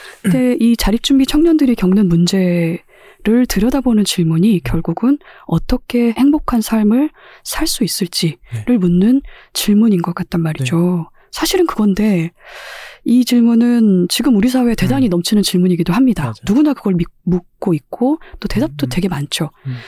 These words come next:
Speaker 1: 그렇지만 아직은 숙고도 논의도 부족한
Speaker 2: 음.
Speaker 1: 것 같아요. 자립준비 청년들이 이 질문에 대한 답을 주려면 일단은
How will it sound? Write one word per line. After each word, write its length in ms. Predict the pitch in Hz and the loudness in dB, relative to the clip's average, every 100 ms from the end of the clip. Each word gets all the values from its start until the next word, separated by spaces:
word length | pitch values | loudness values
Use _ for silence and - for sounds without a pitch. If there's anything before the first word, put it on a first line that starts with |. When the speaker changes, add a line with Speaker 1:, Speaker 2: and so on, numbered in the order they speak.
| - | -14
Speaker 1:
그렇지만 600 | - 202 - 226 233 302 339 | -6 -4 0 0 2 0 0
아직은 560 | 170 - - 285 285 | -2 -4 -2 0 0
숙고도 640 | 277 - - - 294 277 262 | 0 -2 -4 -2 0 2 2
논의도 300 | 190 208 202 | 2 2 0
부족한 360 | - - 165 127 117 113 _ - | -2 -2 -2 -2 -6 -12 _ -2
Speaker 2:
음. 60 | |
Speaker 1:
것 80 | 254 | 0
같아요. 420 | 165 - 151 139 - _ - - - - - - - - - - | 0 -2 -4 -4 -12 _ -20 -20 -20 -20 -20 -20 -20 -20 -20 -4
자립준비 380 | 233 - 294 269 | -4 0 -2 0
청년들이 760 | 285 269 254 233 233 226 208 | 2 4 4 4 4 2 0
이 120 | - | -2
질문에 400 | 214 214 220 269 | 0 2 4 2
대한 280 | 254 196 190 | 0 0 0
답을 360 | 185 170 185 196 | 0 0 0 -2
주려면 560 | - 180 175 196 208 208 | -2 0 0 2 0 -2
일단은 460 | 185 196 190 185 | -2 0 0 0